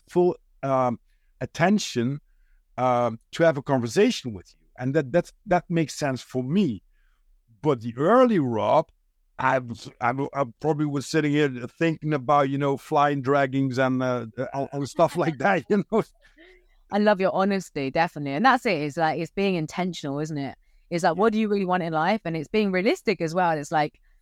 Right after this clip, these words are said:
Speaker 2: I was the same. I was partying hard, had a great time in my twenties especially.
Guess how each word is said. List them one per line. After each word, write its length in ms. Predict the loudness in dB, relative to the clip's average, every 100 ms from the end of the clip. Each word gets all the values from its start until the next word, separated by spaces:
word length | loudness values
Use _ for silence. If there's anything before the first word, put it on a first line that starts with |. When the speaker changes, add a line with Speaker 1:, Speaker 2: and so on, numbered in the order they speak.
| _ _ _ _ _ _ _ -6
Speaker 2:
I 520 | 0 2 2 -2 -4
was 220 | -2 -2
the 100 | -2
same. 440 | 2 4 6 4 2
I 120 | 2
was 160 | 2 -2
partying 580 | -2 2 2 2 0
hard, 340 | 2 2 2 2
had 140 | 2
a 60 | 0
great 600 | -6 -4 2 2 0 -2
time 500 | 2 4 2 0 -4
in 100 | -4
my 160 | -4
twenties 460 | -2 0 0 0 -2
especially. 720 | 0 0 0 0 0 0 -2